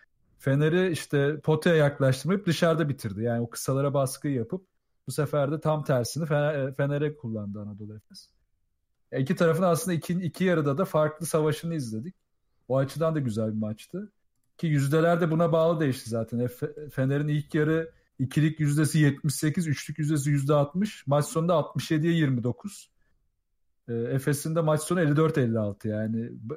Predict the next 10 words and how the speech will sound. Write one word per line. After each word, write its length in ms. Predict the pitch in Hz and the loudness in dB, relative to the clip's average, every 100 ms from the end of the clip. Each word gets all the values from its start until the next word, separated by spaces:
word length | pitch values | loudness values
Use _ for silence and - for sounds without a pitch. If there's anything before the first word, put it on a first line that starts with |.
| 147 | -8
yükselerek 640 | 127 - 135 139 143 - | -10 -4 2 4 2 0
bitti. 380 | 107 _ - 196 _ _ _ _ _ _ - | -8 _ -8 -8 _ _ _ _ _ _ -6
O 120 | 123 | -2
yüzden 260 | 127 135 147 | -2 0 0
hani 180 | 143 135 | 0 0
buradaki 320 | 135 139 139 | 0 0 -2
fark 320 | - 147 147 | 0 0 0
da 60 | 131 | -2
ortaya 340 | 107 - 107 | -2 -4 -8
çıktı. 440 | 104 - - 170 | -8 -16 -14 -14